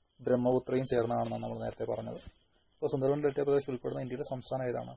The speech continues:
പശ്ചിമ ബംഗാളിലാണ് സുന്ദരവനം ഡെൽറ്റ വരുന്നത്. അടുത്തത് താഴെ തന്നിരിക്കുന്നതിൽ നിന്ന് കർണാടകയിൽ മുപ്പത്തൊന്നാമതായി നിലവിൽ വന്ന ജില്ല, വിജയനഗരം മുപ്പത്തൊന്നാമതായി നിലവിൽ വന്ന ജില്ലയാണ്. അറബിക്കടലിൽ രണ്ടായിരത്തി ഇരുപത്തൊന്നിലെ ചുഴലിക്കാറ്റ് ചോദിച്ചിട്ടുണ്ട്. അറബി-, അറബിക്കടൽ രൂപം കൊണ്ടത്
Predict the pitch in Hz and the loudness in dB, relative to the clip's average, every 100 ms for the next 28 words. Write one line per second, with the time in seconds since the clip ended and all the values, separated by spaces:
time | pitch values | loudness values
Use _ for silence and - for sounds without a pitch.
0 | - 117 123 120 120 120 120 131 - - | -6 -4 -4 -6 -8 -8 -8 -10 -16 -14
1 | 117 117 117 113 113 117 - 123 117 120 | -10 -10 -10 -12 -14 -18 -16 -14 -12 -12
2 | - _ _ _ _ _ _ _ _ 156 | -16 _ _ _ _ _ _ _ _ -6
3 | 147 131 156 _ - 139 147 147 139 139 | -4 -6 -8 _ 0 2 4 4 2 0
4 | 135 131 139 127 127 135 143 139 139 175 | -2 -4 -2 -2 0 0 2 0 0 -4
5 | 135 120 - 139 147 147 147 135 135 - | -6 -6 -8 -8 -2 0 2 0 -2 -6
6 | _ - _ _ _ - 135 127 131 131 | _ -20 _ _ _ -14 -2 4 4 4
7 | 127 143 123 120 117 120 - - - 123 | 0 -6 -6 -2 -2 -2 -6 -14 -8 0
8 | 123 123 127 131 120 120 123 123 123 123 | 0 0 -4 -4 -6 -8 -6 -6 -4 -4
9 | 120 117 117 117 113 113 113 110 110 - | -4 -2 -2 -2 -4 -6 -6 -8 -10 -16
10 | - - _ _ _ _ _ _ 135 127 | -20 -20 _ _ _ _ _ _ 0 4
11 | 139 143 156 156 147 135 139 151 147 135 | 4 8 8 10 4 4 4 4 0 4
12 | 139 - 156 160 160 - - 143 127 127 | 2 2 0 4 2 2 -4 0 2 2
13 | 127 123 113 123 117 131 131 123 123 131 | 0 0 0 -4 -12 -12 -8 -6 -4 -4
14 | 120 123 123 123 120 117 117 117 113 | -4 -4 -4 -2 -2 -4 -10 -12 -12